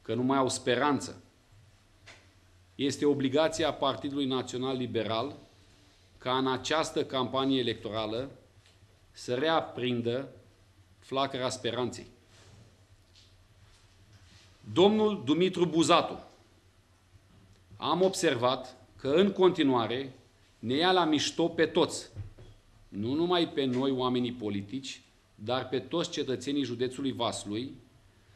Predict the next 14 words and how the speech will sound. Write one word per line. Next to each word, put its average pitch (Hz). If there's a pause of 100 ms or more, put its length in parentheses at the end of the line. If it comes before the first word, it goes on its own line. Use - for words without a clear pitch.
(260)
spunând 180
în 180
continuare 160
că 175
nu 185
se 190
poate, 190 (1600)
că 160
proiectele 185
pe 160
care 156
Partidul 170
Național 156
Liberal 131